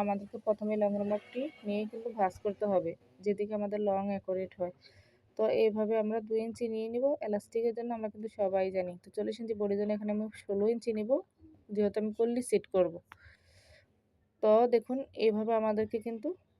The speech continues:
মার্কগুলো করতে হবে। তো এখানে আমি বারো ইঞ্চি নিব কোমরের মাপ, তাহলে আমরা সহজ নিয়মে এলাস্টিকটা সেট করতে পারবো। তো এইভাবে আমাদেরকে শেপ দিতে হবে। তো এখানে কিন্তু রাউন্ড শেপ করা যাবে না হাইয়ের এখানে, যেহেতু আমরা কলি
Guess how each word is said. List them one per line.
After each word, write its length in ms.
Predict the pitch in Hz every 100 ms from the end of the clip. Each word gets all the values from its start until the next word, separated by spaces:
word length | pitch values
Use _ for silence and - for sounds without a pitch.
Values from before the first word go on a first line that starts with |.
| -
মার্কগুলো 520 | 214 208 196 214 220 247
করতে 220 | 233 214 220
হবে। 160 | 175 175 -
তো 40 | 208
এখানে 180 | 208 214 214
আমি 100 | 214 202
বারো 180 | 202 226
ইঞ্চি 180 | 233 220 208
নিব 120 | 208 262 - _ _ _ _ _ _ _ _ _
কোমরের 380 | 233 233 254 247 202
মাপ, 140 | 165 - _ _
তাহলে 240 | 202 202 214
আমরা 140 | 214 233 226
সহজ 200 | 214 208
নিয়মে 200 | 208 226 220
এলাস্টিকটা 420 | 202 - 220 208 247
সেট 140 | 208 -
করতে 200 | 185 185 175
পারবো। 220 | 170 175 165 _ _ _ _ _ - - _
তো 60 | 226 233
এইভাবে 260 | 220 226 233
আমাদেরকে 340 | 220 214 214 233
শেপ 140 | - 196 208
দিতে 160 | 208 226
হবে। 140 | 226 240
তো 40 | 214
এখানে 180 | 214 208 214
কিন্তু 160 | 208 220
রাউন্ড 200 | 208 208 208
শেপ 120 | 208 208
করা 140 | 214 214
যাবে 160 | 220 220
না 40 | 208
হাইয়ের 260 | 185 185 196
এখানে, 200 | 190 175 165
যেহেতু 220 | 196 196 202
আমরা 140 | 208 240
কলি 240 | 220 214